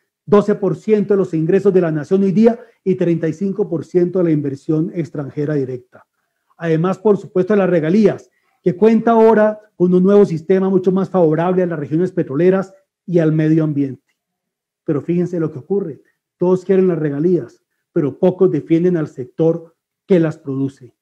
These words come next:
Al contrario, se le ataca, se le esquilma, una inconsistencia que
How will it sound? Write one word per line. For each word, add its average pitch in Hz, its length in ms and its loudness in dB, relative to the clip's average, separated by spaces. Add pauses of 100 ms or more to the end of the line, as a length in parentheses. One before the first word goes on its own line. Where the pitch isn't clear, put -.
(500)
Al 175 120 -4
contrario, 180 500 -2 (280)
se 180 160 -6
le 156 80 -2
ataca, 190 480 -4
se 170 160 -4
le 156 60 -2
esquilma, 151 580 -2 (720)
una 170 540 0 (100)
inconsistencia 160 1000 -2
que 131 320 -8